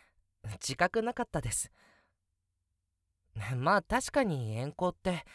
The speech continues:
ちょっと頭弱い女子高生がやってるイメージ強いですもんね。実際は、おとなしそうな子でも、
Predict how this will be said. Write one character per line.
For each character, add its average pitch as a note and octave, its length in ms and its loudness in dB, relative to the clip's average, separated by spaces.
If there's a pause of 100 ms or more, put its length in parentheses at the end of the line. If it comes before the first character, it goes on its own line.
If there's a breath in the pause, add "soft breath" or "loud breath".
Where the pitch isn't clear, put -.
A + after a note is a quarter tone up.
(460 loud breath)
ち - 80 0
ょ B3 40 4
っ - 60 -2
と E3 280 2
頭 E3+ 340 4
弱 B2+ 260 2
い G#2+ 220 -6
女 G2 140 -6
子 - 80 -6
高 F#3 160 2
生 A3 200 2
が C#3+ 120 -2
や G2+ 100 -4
っ - 60 -10
て A#2+ 160 -2
る C3 80 -2
イ C3 100 -4
メ D#3+ 140 0
ー - 20 -2
ジ G#2+ 160 -8
強 C3 340 -2
い F#3 40 -2
で G3+ 80 -2
す E3+ 120 -4
も A2+ 140 -4
ん G#2 60 -4
ね。 C3 260 -6 (1900 soft breath)
実 G#2+ 140 -6
際 D#3 340 0
は、 F3 220 4 (340 loud breath)
お A2+ 140 -6
と D#3+ 100 0
な F3 120 2
し - 40 -4
そ G#3+ 200 2
う G#3+ 40 2
な F#3+ 140 -2
子 B2 100 -6
で B2+ 120 -2
も、 G2+ 200 -4